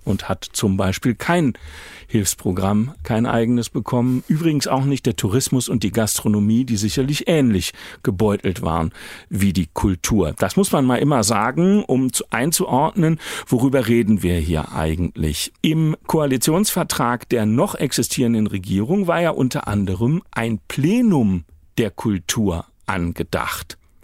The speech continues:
an dem alle Akteure und Akteurinnen auf allen staatlichen Ebenen, die Verbände und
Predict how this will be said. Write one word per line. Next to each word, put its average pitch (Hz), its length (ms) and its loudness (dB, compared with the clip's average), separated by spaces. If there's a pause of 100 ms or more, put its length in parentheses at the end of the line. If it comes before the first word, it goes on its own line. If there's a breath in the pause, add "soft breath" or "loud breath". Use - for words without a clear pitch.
(160)
an 110 160 0
dem 208 300 2 (260)
alle 170 340 -2
Akteure 160 800 0 (640 loud breath)
und 127 200 0
Akteurinnen 127 880 0
auf - 300 -10
allen 143 260 2
staatlichen 110 640 -2
Ebenen, 196 640 2
die - 120 -2
Verbände 180 800 2 (420 loud breath)
und 143 360 0